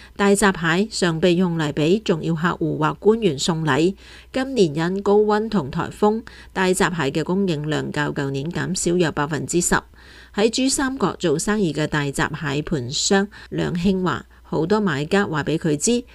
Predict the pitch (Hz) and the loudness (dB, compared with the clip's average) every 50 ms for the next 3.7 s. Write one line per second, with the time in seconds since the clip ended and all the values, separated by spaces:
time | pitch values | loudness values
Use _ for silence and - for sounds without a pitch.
0 | - - - - 233 226 247 214 220 220 220 214 - 285 277 285 277 240 196 165 | -20 -12 -2 2 4 6 8 8 6 6 2 0 0 0 0 0 2 4 4 4
1 | - - - 156 156 143 143 147 156 151 165 180 151 139 147 156 151 147 151 151 | 2 0 -4 -4 -4 -2 -2 -2 -2 -2 0 -2 -2 -2 -2 -2 -2 -2 -2 0
2 | - 240 254 262 - - 170 143 143 147 131 - - 190 180 - 170 147 165 214 | 0 2 0 0 0 -2 -2 -2 -2 -4 -4 -2 -2 -2 0 0 -2 -2 -2 -2
3 | - 214 208 202 196 160 131 - - - 208 208 - | 0 0 0 0 0 -2 -4 -2 0 2 4 2 2